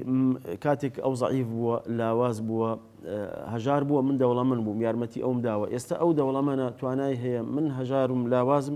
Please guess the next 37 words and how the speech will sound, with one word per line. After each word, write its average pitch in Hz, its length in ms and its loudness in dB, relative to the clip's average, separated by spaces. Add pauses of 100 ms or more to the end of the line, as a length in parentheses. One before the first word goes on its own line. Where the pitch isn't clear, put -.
ئێستا - 240 -4
ئەو 156 80 4 (120)
یارمەتی 135 440 0
من 165 180 6
نەدات، 123 280 2 (540)
ئێستا 120 300 -4
ئەو 170 100 8 (140)
بەخیلی 175 460 2
بکات، 117 280 0 (140)
ڕەزیلی 135 360 2
بکات 113 320 -2
بە 113 80 0 (160)
پارە 113 240 0
و - 80 -2
ماڵەکەی 104 400 -2
لەگەڵ 98 260 -4
منە. 127 160 -2 (400)
پێغەمبەری 127 360 -2
خوا 117 140 -4
عەلەیهی 101 240 -4
سەڵات 92 220 -6
وسەلام 127 320 -8 (180)
بەو 113 140 0 (140)
شێوەیە 98 380 -8 (540)
ئامۆژگاری 107 520 -2
کوڕەکەی 95 340 -10
کرد 110 160 -8
و 151 200 -4
فەرمووی 104 340 -6
کە 90 60 -12 (100)
حەقی 135 300 -6 (200)
باوک 107 320 -2
ئەوەندە 101 340 -4
گەورەیە 120 340 -2
کە 107 120 -12
خۆت 170 240 -2
و 156 40 2